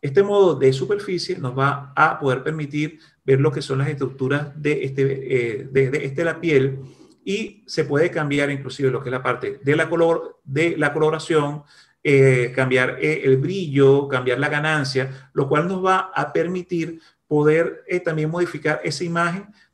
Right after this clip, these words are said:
para que podamos obtener la imagen que más esté acorde con nuestras exigencias. Ese modo superficie también lo podemos cambiar para el modo óseo, en el cual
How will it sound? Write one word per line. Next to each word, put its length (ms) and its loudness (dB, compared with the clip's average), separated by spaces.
para 240 0
que 100 -2
podamos 360 -2
obtener 500 -4
la 520 -2
imagen 440 -4
que 160 -2
más 540 -4
esté 720 -4
acorde 640 -2
con 180 0
nuestras 300 -2
exigencias. 720 -12
Ese 280 2
modo 260 6
superficie 640 -2
también 300 -6
lo 100 -6
podemos 200 -6
cambiar 360 -4
para 300 -2
el 100 -8
modo 240 -4
óseo, 540 2
en 120 -10
el 160 -6
cual 560 2